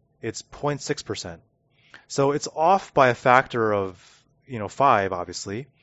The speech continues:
But if you look at the chart below, you'll see that the, you know, the hazard rate is the blue line, the green line is the change in percentage. So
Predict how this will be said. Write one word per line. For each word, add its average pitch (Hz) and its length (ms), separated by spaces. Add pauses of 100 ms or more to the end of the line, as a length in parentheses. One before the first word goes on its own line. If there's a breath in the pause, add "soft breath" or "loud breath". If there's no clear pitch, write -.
(540 loud breath)
But 113 440 (540)
if 139 140
you 135 100
look 135 200
at - 80
the 123 80
chart 127 600
below, 104 640 (680 soft breath)
you'll 127 120
see 156 360
that 127 260
the, 110 440 (680)
you 139 120
know, 117 100
the 107 80
hazard 170 380
rate 143 420 (180)
is 120 280
the 113 100
blue 127 300
line, 117 360
the 104 100
green 117 220
line 120 140
is 107 120
the 98 60
change 117 260
in 107 60
percentage. 98 440 (440 loud breath)
So 120 400